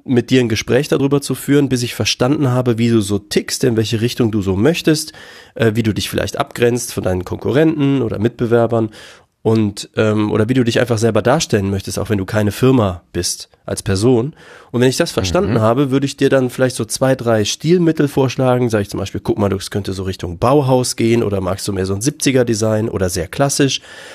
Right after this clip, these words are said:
Speaker 1: und dann könnte ich dir zwei, drei so Sachen zeigen und dann würdest du sagen, das hier entspricht mir nur mit anderer Farbe und dann weiß ich quasi analytisch die Parameter, die ich dafür brauche. Welche Schriften benutze ich, also der typografische Teil,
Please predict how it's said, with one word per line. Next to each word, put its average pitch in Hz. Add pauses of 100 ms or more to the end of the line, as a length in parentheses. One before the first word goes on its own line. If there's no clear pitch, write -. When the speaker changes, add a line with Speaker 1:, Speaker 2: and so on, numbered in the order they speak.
(100)
Speaker 1:
und 117
dann 113
könnte 120
ich -
dir 110
zwei, 107
drei 101
so 98
Sachen 135
zeigen 151
und 120
dann 120
würdest 120
du 113
sagen, 92
das 139
hier 131
entspricht 156
mir 143
nur 131
mit 120
anderer 101
Farbe 151 (460)
und 120
dann 139
weiß 131
ich -
quasi 156 (280)
analytisch 143
die 123
Parameter, 117
die 110
ich 101
dafür 104
brauche. 123
Welche 92
Schriften -
benutze 120
ich, -
also 98
der -
typografische 123
Teil, 127